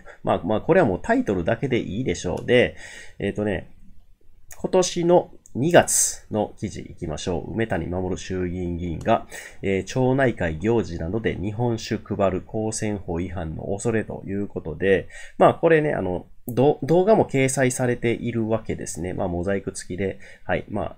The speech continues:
梅谷氏がですね、あの、まあ、配っている写真、えー、まあ、動画、プラス、まあ、配られた日本酒ですね。はい。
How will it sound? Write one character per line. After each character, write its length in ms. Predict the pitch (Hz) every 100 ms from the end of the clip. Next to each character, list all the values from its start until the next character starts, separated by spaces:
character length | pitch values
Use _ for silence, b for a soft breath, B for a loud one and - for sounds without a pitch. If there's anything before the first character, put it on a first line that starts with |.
| -
梅 220 | 98 110
谷 320 | 95 76 - - 80 80
氏 160 | - -
が 100 | -
で 100 | -
す 140 | -
ね、 120 | 73 -
あ 20 |
の、 180 | 73 -
ま 80 | 90
あ、 80 | 85
配 260 | - 120 117
っ 20 |
て 240 | - - 104
い 100 | 98
る 120 | 90
写 180 | - 87
真、 200 | - - -
え 220 | 90 87
ー、 40 |
ま 80 | 104
あ、 40 | 82
動 240 | 85 85
画、 300 | 82 85 - - -
プ 100 | 156
ラ 140 | 131
ス、 360 | - - 143 135 B B B -
ま 100 | 120
あ、 240 | - -
配 140 | 147 147
ら 120 | 127
れ 100 | 92
た 140 | 82
日 140 | 90 90
本 240 | 98 92
酒 240 | - 87
で 200 | - -
す 160 | 85 -
ね。 160 | 82 -
は 100 |
い。 80 | 80